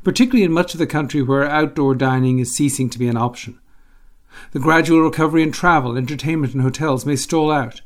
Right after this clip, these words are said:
and traditional hol-, holiday retailing at malls will be far weaker than in a normal year. However, this may not be enough to trigger outright employment declines, as much of the economy has gradually adapted to a pandemic environment.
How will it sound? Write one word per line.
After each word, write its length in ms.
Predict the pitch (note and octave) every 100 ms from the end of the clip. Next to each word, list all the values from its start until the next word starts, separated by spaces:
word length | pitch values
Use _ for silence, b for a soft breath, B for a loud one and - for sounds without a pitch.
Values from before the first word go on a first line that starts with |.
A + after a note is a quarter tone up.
| - - - - - E3+
and 120 | B2
traditional 420 | D3 A3 G#3+ D3
hol-, 320 | B2+ C#3 D#3+
holiday 380 | C3+ C#3 C3 B2
retailing 480 | B2+ C3 C#3 C3 B2
at 80 | B2+
malls 420 | D3+ C3 B2 - -
will 80 |
be 80 | C#3+
far 260 | C3+ D3 C#3
weaker 280 | C#3 C#3 B2+
than 140 | B2
in 180 | B2 A#2+
a 40 |
normal 440 | B2 C3 B2+ A#2+ B2
year. 280 | C3+ A2 - - _ _ _ _ - _ _ _ _ - _ _ _ -
However, 280 | G3 A3+ A#3+
this 240 | B3+ B3+
may 180 | B3 G#3+
not 300 | G3+ A3+ A#3+
be 100 | G#3+
enough 220 | G3 D3
to 80 | -
trigger 540 | - E3 D#3+ D#3 - -
outright 460 | E3+ F3 D3 C3
employment 440 | B2+ A#2+ B2+ B2+ A#2+
declines, 460 | B2+ D#3+ D3 A#2 B B
as 140 | E3+ D3
much 240 | A3+ A#3+
of 80 | G#3+
the 80 | G3+
economy 400 | - D#3+ D#3+ C#3+
has 80 | C#3
gradually 420 | D#3 D#3+ D#3+ D3+
adapted 460 | C3+ D#3 E3 C#3
to 80 | C3
a 40 | C3+
pandemic 480 | C#3+ D3 D3 C#3
environment. 600 | C#3 C3 D3 E3 A#2+ A2+